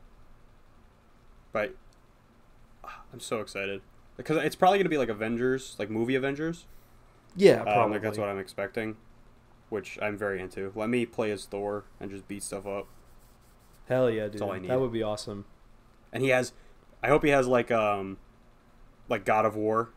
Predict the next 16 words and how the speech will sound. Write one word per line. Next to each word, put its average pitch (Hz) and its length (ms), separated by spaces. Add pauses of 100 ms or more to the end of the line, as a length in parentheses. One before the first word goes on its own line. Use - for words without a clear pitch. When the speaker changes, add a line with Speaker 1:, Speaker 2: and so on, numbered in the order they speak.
(200)
Speaker 1:
like, 107 180
the, 104 200
the 90 120
ha-, 104 260
the 101 140
axe, 104 360 (320)
like, 104 120
that - 140
kind 139 200
Speaker 2:
Oh, 135 140
Speaker 1:
of, 123 100
Speaker 2:
dude. 120 280
Speaker 1:
like, 113 180
throwing 117 340
Speaker 2:
Yeah. 127 40
Speaker 1:
mechanics. 120 540